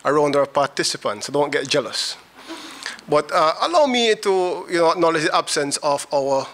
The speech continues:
Executive Director, Doctor Dwayne Vernon, who also sends his greetings. And as we speak of the interagency network,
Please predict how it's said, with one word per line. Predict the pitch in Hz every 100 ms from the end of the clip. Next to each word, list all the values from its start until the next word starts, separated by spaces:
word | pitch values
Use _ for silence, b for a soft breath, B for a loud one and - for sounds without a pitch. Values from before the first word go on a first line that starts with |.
| - _ _ -
Executive | 143 139 170 170 160 151
Director, | 147 180 180 214 247 -
Doctor | - - 151
Dwayne | 147 143 139
Vernon, | 151 143 131 123 - B B -
who | 185
also | 180 147 151
sends | 143 - 143 135 123 - _ - _ _ _ - -
his | 165 123
greetings. | 220 - 117 113 - - B B B B B -
And | 180 190
as | 190
we | 208
speak | - - 285 285 -
of | 202 208 202
the | 185 196
interagency | 214 196 196 196 165 165 156 165
network, | 180 160 147 - -